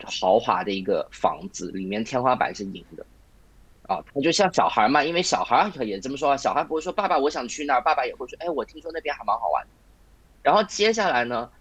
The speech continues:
他为了鼓动他的孙子孙女也这么，他为了真的想达成这个目的，他就鼓动他的孙子孙女说：“哎，你们知不知道那个地方真的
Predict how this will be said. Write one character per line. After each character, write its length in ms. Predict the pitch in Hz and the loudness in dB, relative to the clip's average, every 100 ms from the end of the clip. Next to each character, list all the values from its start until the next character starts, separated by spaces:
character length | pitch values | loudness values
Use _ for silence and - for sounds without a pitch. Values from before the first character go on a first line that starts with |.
| _ - | _ -2
他 220 | 180 180 | 2 2
为 280 | 196 220 170 | 4 2 2
了 160 | 123 | -2
鼓 280 | 113 110 95 | -4 -8 -4
动 260 | 98 151 123 | 0 0 -2
他 160 | 147 | -4
的 120 | 143 | -4
孙 220 | 139 156 156 | -4 -6 -8
子 80 | 120 | -4
孙 180 | 143 | -4
女 100 | 135 | -2
也 180 | 107 80 | -4 -4
这 100 | - | -4
么， 160 | 123 113 - | -4 -4 -6
他 180 | - 180 | 0 4
为 160 | 190 202 | 6 6
了 120 | 143 | 4
真 160 | 156 | 2
的 100 | 170 | 0
想 240 | 156 - - | 0 -2 -6
达 200 | - - | -8 -6
成 200 | 135 120 | -6 -6
这 80 | 113 | -6
个 60 | |
目 200 | 117 131 95 | -6 -6 -6
的， 140 | 95 | -6
他 140 | - | -4
就 100 | 151 | -2
鼓 220 | 151 107 95 | -2 -2 -2
动 140 | 147 | -2
他 120 | 147 | 0
的 80 | 151 | -2
孙 200 | - 165 | -2 -4
子 80 | 139 | -4
孙 180 | 143 143 | -4 -4
女 120 | 98 | -4
说 220 | - 120 - - - - | -2 -2 -4 -20 -12 -2
：“哎， 60 | 139 | 0
你 60 | |
们 140 | 117 123 | 0 0
知 80 | |
不 80 | 139 | 0
知 80 | 127 | 2
道 80 | 113 | 2
那 100 | 139 | 2
个 60 | |
地 100 | 147 | -2
方 120 | 139 135 | -2 0
真 160 | 151 | 2
的 200 | 147 - | 4 2